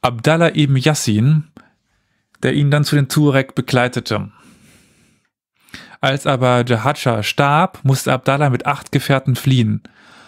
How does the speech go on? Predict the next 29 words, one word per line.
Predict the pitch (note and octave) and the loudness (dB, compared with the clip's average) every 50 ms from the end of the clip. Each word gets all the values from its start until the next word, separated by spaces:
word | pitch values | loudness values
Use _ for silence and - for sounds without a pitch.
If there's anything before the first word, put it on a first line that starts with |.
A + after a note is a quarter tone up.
| - _ _ _ _ - | -20 _ _ _ _ -2
Wahrscheinlich | - A#2 - - - A#2+ C3 C#3+ D#3 D#3+ C#3+ - - | -2 0 0 0 0 2 2 2 0 0 -2 0 0
Richtung | C#3+ B2+ - C#3 A#2+ | -2 0 0 -2 -2
Atlantikküste. | B2+ - - B2+ B2+ B2 - A#2 - - A#2+ G#2+ - - A#2+ C#3+ E3+ D#3 - _ _ _ _ _ _ _ _ _ _ _ _ _ _ _ _ _ _ _ _ _ _ _ _ _ _ _ _ - | -2 -2 -2 -2 -2 -2 -2 -4 -4 -4 -6 -4 -4 -6 -6 -6 -8 -12 -16 _ _ _ _ _ _ _ _ _ _ _ _ _ _ _ _ _ _ _ _ _ _ _ _ _ _ _ _ 0
Möglicherweise, | A#2+ A#2 A#2+ D3 F#3 G#3+ G#3 G#3 F3+ D3 - A#2 G2+ G2+ G2 G2+ G#2 G#2+ A2 B2 C3+ D#3 E3 D#3 - _ _ _ _ _ _ - | 2 2 4 4 2 2 2 2 0 2 2 0 0 0 0 0 0 0 2 2 2 2 2 0 -4 _ _ _ _ _ _ -2
wir | A#2+ A#2 | 0 2
wissen | C#3 C#3+ - D3+ B2+ | 2 2 2 2 4
heute | A#2+ C3+ - C3 | 4 2 2 0
so | - B2 | -2 0
gut | A#2 C3+ B2+ - - | 0 -2 -4 -2 0
wie | B2+ | 2
nichts | B2 C#3+ D3+ - - | 2 2 2 2 0
über | C3 A#2 G#2+ | -2 0 0
diese | A2 G#2+ A2+ A2 - | 0 0 -2 -4 -4
Zeit, | - - A2 A2+ B2 C#3 - - _ _ _ _ _ _ | -2 -2 0 0 0 -2 -4 -8 _ _ _ _ _ _
baute | - B2+ C3 D#3 D#3 - D3 | -2 0 0 0 -2 -2 -2
er | C#3 C#3+ C#3 | 0 2 2
auf | C3 A#2+ - | 0 0 0
einer | C3 B2+ A#2+ - | -2 0 0 2
Insel | C#3+ D3+ F3 F3 F#3 D#3 | 2 2 4 4 2 2
im | C3+ A#2+ A2+ | 2 2 2
Senegal | A#2 C#3 D3+ D#3+ D3 D3 D3+ D#3 E3 E3+ E3 - - - - - - - | 2 2 2 2 2 2 2 4 4 2 0 -2 -6 -20 -20 -16 -6 -4
eine | C#3+ B2+ B2+ B2+ | -2 0 2 2
militärische | B2+ A#2+ B2 B2 - - C3 C#3+ D3 C#3+ C3+ - C3+ | 2 0 0 -2 0 2 2 4 4 2 2 2 2
Niederlassung, | C#3 C#3+ C#3 C3+ A#2 A2+ A2 - - A#2+ B2 C3 B2+ - _ _ _ _ _ _ _ _ _ _ _ - | 2 4 2 2 2 0 -2 0 0 0 0 0 -2 -4 _ _ _ _ _ _ _ _ _ _ _ -2
die | C3 C3 | 0 2
er | C3 C3 B2 B2 | 2 2 2 2
als | B2+ B2 A#2+ - - - - - | 0 -2 -4 -6 -14 -10 -2 0
Ribat | C3 B2+ B2+ A#2+ C3+ C3 C3+ C#3 - - - | 2 2 2 2 2 0 -2 -2 -4 -12 -10
bezeichnet, | - B2+ A#2 - - A2 A2 G#2 - - A#2+ - - - - - | -8 -8 -6 -2 -2 -2 -2 -2 -4 -2 -4 -4 -4 -4 -10 -14